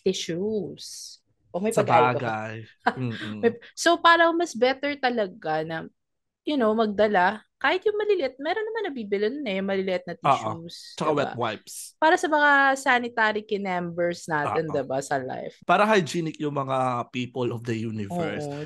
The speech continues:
Speaker 2: May
Speaker 1: true.
Speaker 2: naalala lang ako, share ko lang, ah,
Speaker 1: Go.
Speaker 2: tawag nito, nasa, nag-work pa ako nito sa film. Tapos,
Speaker 1: Hmm.
Speaker 2: may isa kaming artista.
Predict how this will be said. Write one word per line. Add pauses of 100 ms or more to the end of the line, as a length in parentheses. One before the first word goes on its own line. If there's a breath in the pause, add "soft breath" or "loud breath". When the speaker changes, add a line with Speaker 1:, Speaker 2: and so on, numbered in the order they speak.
(120)
Speaker 2:
May
Speaker 1:
true.
Speaker 2:
naalala
lang
ako, (140)
share
ko
lang,
ah,
Speaker 1:
Go. (140)
Speaker 2:
tawag
nito, (760)
nasa, (560)
nag-work
pa
ako
nito
sa
film. (440)
Tapos,
Speaker 1:
Hmm.
Speaker 2:
may
isa
kaming
artista.